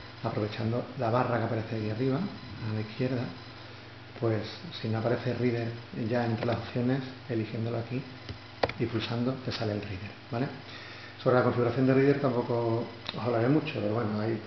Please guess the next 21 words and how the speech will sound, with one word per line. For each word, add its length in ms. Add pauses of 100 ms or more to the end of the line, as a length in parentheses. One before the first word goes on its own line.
(240)
ahora 160
mismo, 240 (380)
quizás 260
si 120
repetís 360
en 100
el 540
futuro, 480
pues 320
sí 60
lo 80
haré. 140 (840)
Pero 220 (140)
ahora 140
mismo 220
vamos 280
a 80
ir 100
a 80
tiro 240
hecho. 220